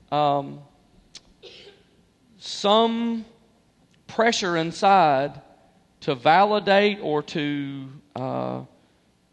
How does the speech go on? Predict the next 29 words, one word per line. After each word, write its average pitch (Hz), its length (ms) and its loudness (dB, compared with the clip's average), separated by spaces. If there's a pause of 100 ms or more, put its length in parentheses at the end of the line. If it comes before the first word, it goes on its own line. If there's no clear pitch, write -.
(140)
justify 196 920 2 (540)
where 170 220 0
he 185 160 -2
was 160 200 -4
at 170 180 4
in 156 60 -8
his 151 140 -6
own 151 160 -2
life. 135 400 -4 (880)
And 156 140 -6
so 202 180 2
I 196 140 6
remember 208 260 0
talking 208 440 0
to 180 140 -2
him 180 160 0
and 175 80 -2
him 185 140 -4
saying, 185 540 -2
finally 190 320 0
him 180 80 -2
saying, 185 180 -4
"Hey, 233 140 0
look, 202 340 0
look, 147 360 -4 (800)
I 277 100 2
believe 254 240 2
all 151 200 4
that. 165 280 -2